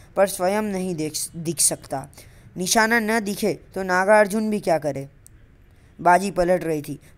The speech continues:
पंचनाग ये नई शक्तियाँ समझ नहीं पा रहे थे। मेट्रो ट्रेन की छत खाली हो रही थी और पटरी भी भर रही थी।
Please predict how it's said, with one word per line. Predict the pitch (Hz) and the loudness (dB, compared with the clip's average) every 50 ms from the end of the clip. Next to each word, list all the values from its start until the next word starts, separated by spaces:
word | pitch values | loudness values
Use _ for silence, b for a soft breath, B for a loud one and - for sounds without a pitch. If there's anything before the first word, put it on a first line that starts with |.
| - | -4
पंचनाग | - 180 202 202 - - 190 185 185 185 190 202 190 | -4 -4 -4 -2 -4 -6 -4 -2 -2 -2 -2 -2 -2
ये | 196 196 185 | -4 -4 -2
नई | 180 170 180 185 | -2 -4 -4 -4
शक्तियाँ | 190 180 185 170 - - - 190 185 | -6 -6 -8 -8 -8 -8 -6 -6 -6
समझ | 180 - 175 160 170 180 | -4 -6 -6 -6 -6 -6
नहीं | 175 180 180 175 | -4 -4 -4 -2
पा | - 165 147 | 0 0 0
रहे | 147 143 139 143 | 0 -2 -4 -6
थे। | 139 - 156 139 - b b b b b | -8 -10 -12 -14 -14 b b b b b
मेट्रो | 165 170 175 180 185 185 208 214 | -6 -4 -2 -2 -2 0 -2 -2
ट्रेन | 208 208 196 190 202 208 | -2 -2 -4 -6 -6 -6
की | 185 202 | -6 -6
छत | 196 - 202 - | -6 -6 -6 -6
खाली | - - 190 175 185 190 | -4 0 0 0 0 0
हो | 185 175 165 | -2 -2 -2
रही | 156 151 143 143 | -2 -2 -4 -6
थी | - - - - - - b b b b b b b b | -8 -12 -18 -18 -20 -20 b b b b b b b b
और | 165 180 196 | -2 -2 -2
पटरी | 190 196 185 180 185 202 214 202 | 0 -2 -2 -2 -2 -6 -4 -4
भी | 202 196 | -4 -4
भर | 156 175 175 170 | -2 -2 -4 -2
रही | 147 151 147 143 135 | -2 -2 -2 -4 -4
थी। | 135 - - 135 127 | -8 -10 -14 -14 -14